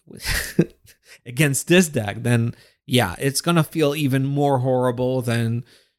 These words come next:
whatever she's done in Control Priest or in Barons, which was obnoxious as, enough by itself. Uh, but yeah, deck is powerful. Alucia is powerful. Let's move on.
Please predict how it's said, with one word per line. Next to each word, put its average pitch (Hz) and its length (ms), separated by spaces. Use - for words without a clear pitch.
whatever 123 600
she's 120 360
done 117 280
in 113 140
Control 117 380
Priest 113 340
or 110 120
in 104 120
Barons, 104 500
which 117 200
was 113 160
obnoxious 117 720
as, 104 120
enough 113 320
by 110 140
itself. 101 480
Uh, 110 300
but 117 140
yeah, 101 160
deck 160 200
is 160 80
powerful. 135 580
Alucia 131 380
is 123 140
powerful. 107 640
Let's 113 200
move 113 140
on. 160 180